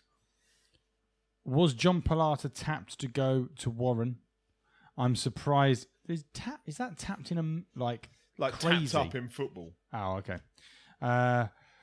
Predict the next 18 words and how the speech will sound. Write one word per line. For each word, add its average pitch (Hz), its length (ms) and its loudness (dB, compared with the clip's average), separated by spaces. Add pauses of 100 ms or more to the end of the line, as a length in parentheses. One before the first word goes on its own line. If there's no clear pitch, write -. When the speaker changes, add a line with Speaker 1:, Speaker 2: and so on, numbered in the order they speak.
(320)
Speaker 1:
"I'm 147 140 4
surprised 165 840 2
that 127 160 -4
he 131 80 -2
left 127 260 0
Goodwin 123 280 -2
Management, 123 600 -2
as 117 160 -4
he 113 80 -2
could - 160 -6
have 107 120 -4
said, - 1700 -8 (840)
he 139 80 -2
could - 140 -4
have 117 100 -4
stayed, 120 480 -2
I'm 92 100 -2
sp-, 98 360 -8